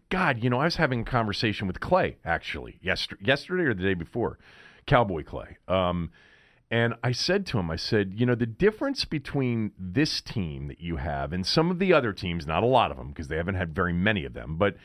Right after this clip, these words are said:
you know, the team that lost at Lambeau a few years ago after winning a playoff game against the Lions,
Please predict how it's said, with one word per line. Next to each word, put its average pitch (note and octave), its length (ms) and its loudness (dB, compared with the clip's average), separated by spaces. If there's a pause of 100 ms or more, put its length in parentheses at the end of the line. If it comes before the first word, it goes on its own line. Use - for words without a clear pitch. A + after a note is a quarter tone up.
(320)
you A#3+ 80 0
know, G#3 80 8
the D3+ 100 2
team F3 300 2
that C#3+ 140 -2
lost A#2+ 320 4
at A#2+ 80 -4
Lambeau G#2 480 4
a - 20 2
few G#2 220 -2
years F#2+ 320 2
ago F#2 320 4
after F2 200 0
winning F2 300 0
a E2 60 -2
playoff F2 340 0
game F2 220 0
against F2 320 -4
the F2 80 -4
Lions, E2+ 680 0